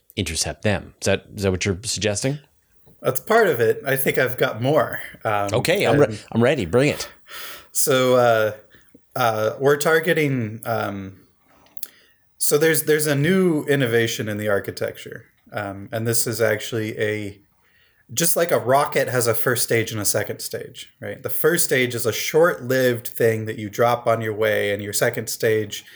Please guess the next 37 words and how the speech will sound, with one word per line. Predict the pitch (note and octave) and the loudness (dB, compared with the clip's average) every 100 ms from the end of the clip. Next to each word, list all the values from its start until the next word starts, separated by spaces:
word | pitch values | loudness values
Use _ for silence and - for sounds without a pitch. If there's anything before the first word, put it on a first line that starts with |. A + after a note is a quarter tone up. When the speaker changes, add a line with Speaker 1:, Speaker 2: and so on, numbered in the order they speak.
| - - _ - | -20 -20 _ -10
Speaker 2:
you | A#2 | -6
know, | G#2 | -4
circularizes | F#2+ - C#3 D3 B2 A2+ A2 G#2+ G2+ | -2 0 0 0 2 2 0 -4 -2
your | B2 | 2
orbit. | D3 B2 - - _ _ _ _ | 4 2 -2 -10 _ _ _ _
Well, | C3+ | -2
the | C#3 | 0
same | G3+ G3 E3+ | 2 0 0
concept | D#3 D#3 D#3 C3 A#2+ | 0 2 2 -2 -2
applies | C3 - A#2 A2 - | -6 0 2 2 0
here | |
with | G#2 A2 | -4 -2
radioisotopes. | G#2+ G#2+ A2 B2 B2 A#2 - - | -2 2 2 4 2 -4 -8 -4
So | - B2+ | 0 2
we | A#2 B2 | 2 2
actually | C3 C3+ - B2+ | 2 0 -4 -2
have | A#2 A2+ A2+ | 2 0 2
a | A2 G#2+ G#2 - - - - - | 2 0 -2 -12 -20 -20 -20 -6
even | E3+ F3 D3+ | -2 0 0
shorter | - - D#3 D#3 C#3 | 0 4 4 6 2
half-life. | C3 B2 - A2 A2+ - - | 2 -2 -4 -8 -8 -12 -4
So | - C#3+ | 0 2
we | D3 | 4
have | D#3+ D#3 | 2 2
our, | C3+ A#2+ A#2+ | 4 4 4
our, | A#2 B2 | 2 2
a | A2+ | 0
two-stage | - G3+ - D#3+ C#3 B2 A#2+ - - _ _ _ B2 | 0 0 2 2 2 0 -4 -10 -14 _ _ _ -2
radioisotope | C3 B2 A#2 A2+ A#2 - G#2 - - _ _ _ _ _ _ A#2+ | 0 2 2 2 -2 -2 -2 -6 -20 _ _ _ _ _ _ 0
electric | B2 - - | 0 0 -8
propulsion | A#2+ D3 A#2+ - | -4 0 0 0
system | - - - B2 | -4 -4 -4 -10
now. | - - - - | -14 -16 -20 -12
So | - | -4
the | A2 | 0
first | D#3+ D#3 | 2 2
stage, | - C3+ A#2+ - | 2 2 2 -4